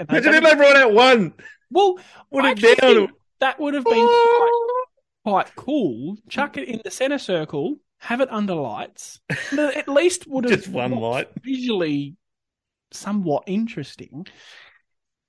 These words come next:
Speaker 2: But instead, they went, "No, we have spirit. We don't need premierships. We've got spirit." I just thought it was a bit of a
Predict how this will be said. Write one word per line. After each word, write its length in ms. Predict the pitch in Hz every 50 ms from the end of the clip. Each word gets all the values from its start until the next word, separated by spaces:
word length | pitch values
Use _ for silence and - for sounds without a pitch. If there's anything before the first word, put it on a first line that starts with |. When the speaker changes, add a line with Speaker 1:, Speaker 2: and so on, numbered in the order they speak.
| _ _ _ _ _ _ _ _ _ _ _ _ _
Speaker 2:
But 100 | - 214 -
instead, 320 | 226 226 - - 269 254
they 100 | 240 214
went, 120 | 202 196 208
"No, 140 | 208 196
we 120 | 185 185 180
have 180 | - 220 202
spirit. 460 | - - _ - 196 180 147 135 - -
We 80 | 151
don't 140 | 170 196 -
need 180 | 190 165 170 175
premierships. 540 | - 131 123 120 123 - - - - -
We've 120 | - 135 -
got 200 | - 143 - -
spirit." 380 | - - - 110 95 65 57 -
I 160 | - 151 156
just 300 | 151 165 156 139 - -
thought 200 | _ 127 113 110
it 140 | 101 95 -
was 160 | - 117 123
a 60 | 110 107
bit 180 | - - 123 117
of 140 | 107 -
a 160 | - 80 85